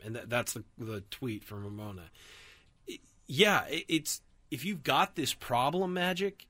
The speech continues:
there's ways <laughs> to sort of, there's an outlet for that, and that's to address people in person, not to drop bombs on an E S P N show. So I, I think that while there are people in the Lakers organization who I think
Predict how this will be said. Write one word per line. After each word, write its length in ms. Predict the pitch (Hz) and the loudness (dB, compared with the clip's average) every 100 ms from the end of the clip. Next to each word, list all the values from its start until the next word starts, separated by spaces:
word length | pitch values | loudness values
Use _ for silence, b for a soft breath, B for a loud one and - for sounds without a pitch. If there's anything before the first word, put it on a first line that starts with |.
| _ | _
there's 340 | 131 151 151 127 | 2 6 6 2
ways 460 | 123 156 190 175 | 0 4 6 4
<laughs> 180 | - - | 2 4
to 300 | 208 147 135 b b - | 6 6 4 b b -6
sort 280 | - 190 | 2 4
of, 100 | 147 - - _ | 4 -2 -12 _
there's 240 | - 151 175 | 2 4 4
an 80 | 160 | 4
outlet 480 | 156 185 151 135 | 4 4 2 0
for 120 | - 135 | 0 0
that, 280 | 120 107 107 | 2 2 0
and 100 | 131 | -2
that's 180 | 135 - | 0 0
to 220 | - 123 | -2 -2
address 380 | 123 113 127 127 | -2 0 0 0
people 480 | - 139 120 110 107 _ _ | 0 -2 -2 -4 -8 _ _
in 180 | 139 120 | -4 -4
person, 580 | - 170 175 117 104 98 b b b _ | -2 0 2 0 0 -6 b b b _
not 420 | 117 120 147 156 - | 0 4 6 4 0
to 320 | 156 135 107 - | 2 2 0 -6
drop 460 | - 123 123 - - | -2 2 2 2 0
bombs 360 | 120 123 127 | 2 4 4
on 140 | 117 110 | 2 0
an 80 | 110 | -2
E 160 | 117 | -2
S 100 | 110 | -2
P 240 | - 104 107 | -4 -6 -6
N 140 | 120 | -4
show. 280 | 117 - 87 | -2 -4 -4
So 200 | - 139 | 0 2
I, 120 | 151 156 | 4 2
I 60 | |
think 240 | 147 247 247 | 2 0 2
that 160 | 226 | 2
while 340 | 156 165 151 b b b - | 4 6 6 b b b 0
there 220 | 139 165 | 4 6
are 180 | 165 185 | 6 4
people 320 | - 165 165 | 2 0 0
in 60 | 143 | 0
the 60 | |
Lakers 320 | 135 139 139 | 2 2 2
organization 500 | 139 131 113 135 127 | 0 -2 -2 -2 -2
who 100 | 107 | -2
I 140 | 117 113 | 0 0
think 440 | - 131 127 - | 0 -2 -4 -10